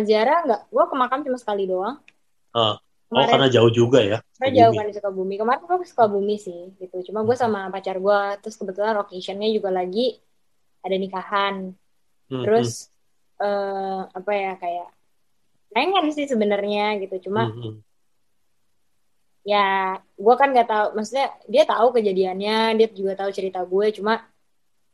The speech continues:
Speaker 1: kan deep inside gue nggak tahu dia bisa terima atau enggak gitu. Takutnya nanti dia pikir kayak,
Speaker 2: Hmm.
Speaker 1: "Oh, ini masih sayang ya ini orang," atau kayak gimana. Gue takut
Speaker 2: Oh.
Speaker 1: gitu. Jadi kayak,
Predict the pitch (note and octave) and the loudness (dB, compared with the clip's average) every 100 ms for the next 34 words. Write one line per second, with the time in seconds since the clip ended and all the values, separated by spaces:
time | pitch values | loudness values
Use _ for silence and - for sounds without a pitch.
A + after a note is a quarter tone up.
0 | _ A#3+ B3 A3 G#3+ G#3 G3+ G#3 A#3+ A#3 | _ 0 2 2 2 0 -2 2 2 6
1 | A#3 G#3+ F#3+ G#3+ G#3+ G#3 G#3 G3 F#3+ F#3+ | 4 4 0 2 2 2 -4 -6 -8 -8
2 | G3 F#3 F#3 F3+ F3+ F3+ F3+ F#3 F#3 F3+ | -12 -12 -12 -10 -8 -8 -10 -14 -14 -10
3 | F#3+ A3 G#3 A3 G3 G3 A3 G#3+ F#3 F3+ | -4 -2 0 0 0 -2 -2 -4 -6 -4
4 | G#3 A#3 A#3+ B3+ A3 G#3 G#3 G#3 G3 A3 | 2 2 2 -2 -4 -4 -8 -4 -2 0
5 | G#3+ F#3+ F#3 F3+ F3+ F#3 F#3 F#3 F3+ F3+ | -2 -6 -8 -12 -12 -12 -12 -14 -16 -14
6 | F3 F3+ F#3+ G3+ G#2+ G#2 G#2 G2+ G2 G2 | -12 -8 -4 -2 0 0 0 -2 -6 -10
7 | G2+ F3+ G#3+ F#3 | -12 -10 -6 -6